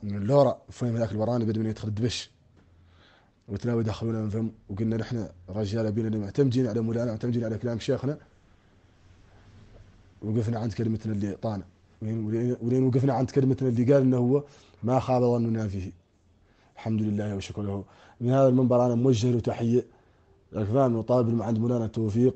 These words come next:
ويزيدوا في اللي أعطاه مولانا إن شاء الله. ولا، ولا،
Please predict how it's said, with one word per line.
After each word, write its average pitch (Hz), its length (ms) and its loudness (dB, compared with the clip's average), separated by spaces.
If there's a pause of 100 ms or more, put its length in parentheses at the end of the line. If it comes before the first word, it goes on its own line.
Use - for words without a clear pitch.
ويزيدوا 113 520 2
في 113 80 0
اللي 113 160 0
أعطاه 110 300 0
مولانا 113 280 0
إن 107 40 -4
شاء 110 220 -6
الله. 113 180 -2 (500)
ولا، 135 360 6 (140)
ولا، 135 600 8